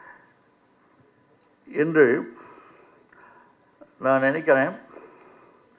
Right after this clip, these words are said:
after சுந்தரேஷ், அஹ், நீதியரசர் சுந்தரேஷ் பேசிய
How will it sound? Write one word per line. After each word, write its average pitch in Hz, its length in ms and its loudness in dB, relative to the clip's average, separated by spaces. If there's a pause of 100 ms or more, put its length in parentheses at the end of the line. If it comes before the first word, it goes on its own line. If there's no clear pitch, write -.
(1300)
after 131 640 4 (2000)
சுந்தரேஷ், 135 520 2 (180)
அஹ், 117 380 -8 (120)
நீதியரசர் 135 800 2
சுந்தரேஷ் 123 580 2
பேசிய 113 460 -4